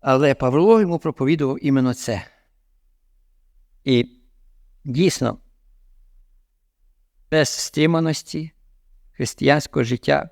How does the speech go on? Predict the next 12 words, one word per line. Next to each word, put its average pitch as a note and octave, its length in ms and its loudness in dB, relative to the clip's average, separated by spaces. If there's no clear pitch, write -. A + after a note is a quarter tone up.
бути B2 380 -6
не A#2 120 0
може. A#2 400 -2
То D3 80 -6
є C#3 100 6
не C3+ 120 2
християни, C#3+ 560 0
які - 380 -6
не B2+ 160 -4
проявляють A#2+ 560 0
стриманості. G#2+ 800 -2
Стриманість, D3+ 600 0